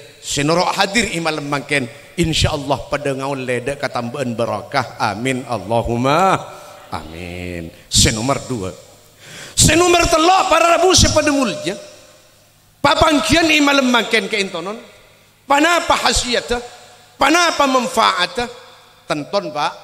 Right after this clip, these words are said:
Cak ocaan malah kein jebing. Abad aki salamatan akad nikan. Keng karena atoro lalampan Kanjeng Nabi Muhammad. Neros aki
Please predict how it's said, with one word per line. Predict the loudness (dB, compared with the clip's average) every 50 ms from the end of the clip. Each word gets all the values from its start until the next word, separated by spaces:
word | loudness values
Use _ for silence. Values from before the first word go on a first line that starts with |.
| -20 -20 -20 -20 -20 _ _
Cak | -6 -2 0
ocaan | 0 0 0 0 -2 -2 -2 -2 -2 -2
malah | 0 0 2 2 2 0 -2 -4
kein | -6 -6 -6 -8 -8
jebing. | -12 -14 -14 -10 -6 -4 -4 -4 -4 -6 -10 -16 -20 -20 -20 _ _ _ _ _ -4 -2
Abad | -2 0 0 0 0 0
aki | -4 -4 -4 -6 -8 -6 -6
salamatan | -4 -4 -2 -2 -2 -4 -4 -2 -2 -4 -2 -4 -6
akad | -6 -4 -4 -4 -4 -4 -6 -4
nikan. | -4 -4 -4 -2 -2 -2 -2 -4 -8 -18 -20 -20 -14 -6
Keng | -4 -4 -4 -2 -4
karena | -6 -4 -4 -4 -6
atoro | -4 -4 -4 -4 -4 -4 -4 -2
lalampan | -2 0 0 -2 -2 -4 -4 -4 -4
Kanjeng | -6 -4 -4 -4 -4
Nabi | -4 -4 -4 -4 -6
Muhammad. | -6 -6 -6 -6 -6 -4 -2 0 0 -2 -2 -8 -20 -20 -20 -16 -10
Neros | -8 -4 -2 -2 -2 -4 -4 -6
aki | -6 -6 -6 -6 -4 -2 0 0 2 0 -2 -4 -8